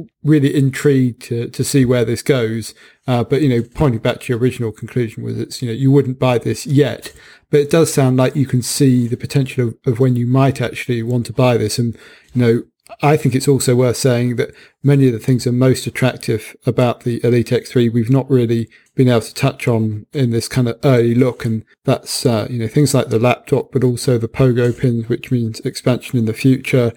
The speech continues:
Uh, some of the software things as well, in terms of being able to run x eight six applications via essentially a,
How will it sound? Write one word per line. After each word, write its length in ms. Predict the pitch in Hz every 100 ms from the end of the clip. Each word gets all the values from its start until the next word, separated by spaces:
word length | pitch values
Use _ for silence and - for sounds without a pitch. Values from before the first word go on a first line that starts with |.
| - - _ -
Uh, 180 | 120
some 240 | 113 151 127
of 60 |
the 80 | 113
software 520 | - 147 - 131 120
things 480 | 117 - 131 113 107
as 140 | 110 127
well, 180 | 127
in 140 | 120 110
terms 240 | 123 113
of 100 | 113
being 180 | - 113
able 200 | 113 107
to 160 | - 113
run 440 | 117 113 113 110 _ - 113 - -
x 300 | 143 - 127
eight 220 | 120 -
six 600 | - 135 127 - - -
applications 760 | 143 - 135 123 113 123 113
via 320 | - 117 110 107 - - -
essentially 520 | 131 113 - 110 107
a, 220 | 104